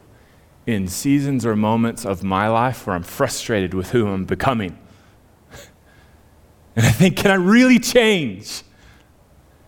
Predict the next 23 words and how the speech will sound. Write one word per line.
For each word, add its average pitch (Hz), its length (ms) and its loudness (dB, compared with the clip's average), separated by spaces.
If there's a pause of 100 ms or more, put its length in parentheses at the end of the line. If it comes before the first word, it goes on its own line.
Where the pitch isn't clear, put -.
(100)
Am 151 80 2
I 180 40 6
really 247 380 6
becoming 226 520 2
something 208 480 0
different?" 170 420 0 (1600)
I've 110 100 0
asked 101 180 -2
that - 120 -10
question. - 380 -12 (260)
Have 95 120 -6
you? 98 120 -2 (4000)
Do 113 100 -2
people 131 320 0
really 127 240 2
change? 127 300 -2 (180)
I've 151 200 2
asked 131 220 -4
that - 140 -6
question 120 380 -6
about 107 300 -2
people 117 500 -4
I 113 380 -2